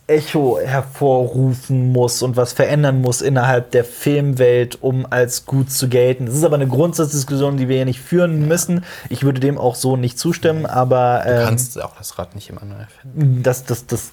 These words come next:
Speaker 1: das auch. Ähm, ja, Dan the Man hat geschrieben, siebenundfünfzig Prozent S. Habt ihr Lack gesoffen?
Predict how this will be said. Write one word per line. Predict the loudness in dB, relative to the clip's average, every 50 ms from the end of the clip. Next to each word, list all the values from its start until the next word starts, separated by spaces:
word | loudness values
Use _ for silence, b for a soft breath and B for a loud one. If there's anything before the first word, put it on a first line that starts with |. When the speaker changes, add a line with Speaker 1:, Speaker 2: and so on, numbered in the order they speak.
| -4
Speaker 1:
das | -4 -2 -2 -4 -8 -16 -6
auch. | -2 0 2 4 4 2 2 -2 -8 B B B B B B B B B B _ _ -2
Ähm, | 0 2 4 4 4 2 2 2 0 0 -2 -4 -6 -12 _ _ _ -2
ja, | 0 2 2 2 0 -2 -6 -12 -20 -20 _ _ _ _ _ _ _ _ _ _ _ _ _ -20 -20 _ _ -2
Dan | 0 2 2 2 2
the | 0 0
Man | 2 2 2 2
hat | 0 -2 -2
geschrieben, | -4 -2 -2 0 -2 -2 -2
siebenundfünfzig | -2 0 0 2 2 0 0 0 0 -2 -2 -2 -4 -4 -4
Prozent | -4 -4 -2 0 0 0 0 -2 -6 -10 _ _ _
S. | -2 -2 0 0 -2 -6 -8 -10 _ _ -4
Habt | -4 -4 -2 -2 -2
ihr | 0 0
Lack | 2 2 2 0 0 -2 -2 0
gesoffen? | 0 2 2 2 2 0 0 0 0 0 0